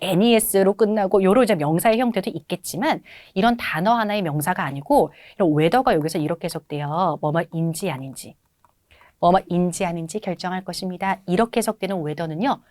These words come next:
명사절 접속사라고 부릅니다. 그러면 명사절 접속사가 이끌어주는 절은요. 명사가 됩니다. 여기 보면 뒤에 이렇게 주어 동사가 있는데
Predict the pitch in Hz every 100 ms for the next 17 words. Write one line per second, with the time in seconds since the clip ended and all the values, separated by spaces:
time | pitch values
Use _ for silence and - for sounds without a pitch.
0 | _ _ 156 147 196 233 240 220 269 269
1 | - - - 160 156 135 240 139 135 -
2 | - - - - - 247 233 190 214 247
3 | 151 139 139 151 214 269 415 - - 214
4 | 196 180 196 175 - - 190 180 - 170
5 | 165 - 151 147 175 151 156 359 - _
6 | _ _ _ _ 156 165 208 277 185 160
7 | 240 - 131 160 - _ - _ 339 381
8 | 370 359 339 - 277 277 240 196 202 208
9 | 185 190 190 - 190 233 214 175 220 233
10 | 143 165 320